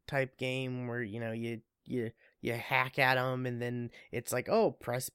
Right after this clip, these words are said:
B, hold, press B to do the finishing move on them," you know? They get to where, like, they're fi-, they're kinda, like, you know, uh, you know, out of it, you know, and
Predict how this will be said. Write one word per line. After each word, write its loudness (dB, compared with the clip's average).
B, 2
hold, -4
press 2
B 0
to -6
do 0
the -4
finishing 2
move -2
on -2
them," -4
you -6
know? -2
They 0
get -2
to -2
where, -2
like, -4
they're -4
fi-, -6
they're -4
kinda, -6
like, -6
you -2
know, -2
uh, -14
you -6
know, -4
out 6
of -2
it, -2
you -6
know, -4
and -6